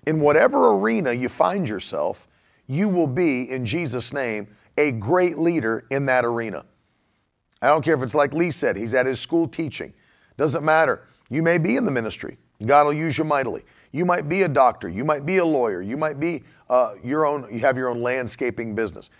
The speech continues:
You might be a painter. It doesn't matter. God's raising you up. You might be a stay-at-home mom raising your children. God's raising you up to be a great leader in this generation.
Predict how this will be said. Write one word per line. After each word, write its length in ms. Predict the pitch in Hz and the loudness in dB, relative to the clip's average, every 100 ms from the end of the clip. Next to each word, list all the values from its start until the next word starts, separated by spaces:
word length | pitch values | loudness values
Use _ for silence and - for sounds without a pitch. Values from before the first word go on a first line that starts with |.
| _ | _
You 100 | 151 | -2
might 180 | 185 180 | 0 2
be 100 | 190 | 2
a 60 | 180 | 0
painter. 540 | - 180 165 - - - | 0 -2 -2 -4 -4 -2
It 120 | 151 | 2
doesn't 280 | 202 165 160 | 2 2 0
matter. 420 | 170 143 65 - _ _ _ 120 | 0 -2 -6 -10 _ _ _ 4
God's 300 | 175 175 127 | 8 8 4
raising 600 | 135 165 240 220 202 196 | 0 2 4 2 2 2
you 220 | 202 190 | 2 4
up. 280 | 175 123 - _ _ | 4 4 -2 _ _
You 100 | 190 | 0
might 160 | 214 147 | 2 2
be 100 | 175 | 0
a 80 | 135 | 0
stay-at-home 560 | - 180 170 135 165 | -2 -2 0 -2 -2
mom 300 | 156 180 147 | 0 0 2
raising 420 | 135 160 185 156 | 2 2 2 0
your 140 | 151 143 | -2 -4
children. 420 | - 202 147 107 - - - | -2 0 0 -4 -12 -8 2
God's 280 | 170 139 | 4 4
raising 540 | 131 151 196 233 156 101 | 2 2 2 0 0 0
you 180 | 107 104 | 2 2
up 260 | - - _ _ _ _ | 0 -6 _ _ _ _
to 100 | 175 | 0
be 160 | 160 160 | 2 2
a 60 | |
great 720 | 117 110 160 196 208 208 - | 2 0 4 4 2 -2 -12
leader 680 | 123 151 196 220 113 90 107 _ _ _ _ _ _ _ _ _ _ _ _ _ _ | -6 -2 0 0 0 0 -4 _ _ _ _ _ _ _ _ _ _ _ _ _ _
in 220 | 151 170 | -2 0
this 180 | 170 156 | 0 -2
generation. 600 | - 151 135 123 113 - | -2 0 0 -2 -4 -10